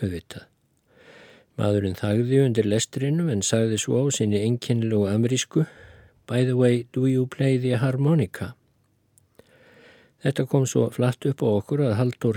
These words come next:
hentist metra í loft upp og ég hringsnerist af hlátri en steig þá óvart öðrum fæti út af gangstéttinni og í því kom bíll.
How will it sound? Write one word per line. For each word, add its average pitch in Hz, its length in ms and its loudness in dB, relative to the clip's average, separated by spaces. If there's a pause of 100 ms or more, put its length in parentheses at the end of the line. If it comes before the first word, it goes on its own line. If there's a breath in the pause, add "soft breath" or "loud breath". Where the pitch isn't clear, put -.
hentist - 600 -2
metra 127 500 0
í 92 160 0
loft - 320 -10
upp - 260 -4 (840 loud breath)
og 110 80 -2
ég 135 380 4
hringsnerist 143 800 0
af 87 140 -6
hlátri 101 520 -4 (220)
en 117 100 -4
steig 151 320 0
þá - 160 -2
óvart 123 480 -2
öðrum 131 380 2
fæti 123 340 -2
út 139 240 -4
af 87 140 -2
gangstéttinni 139 800 -2 (260)
og 127 160 2
í 110 140 4
því 90 200 -6 (360)
kom 113 180 2
bíll. - 300 -6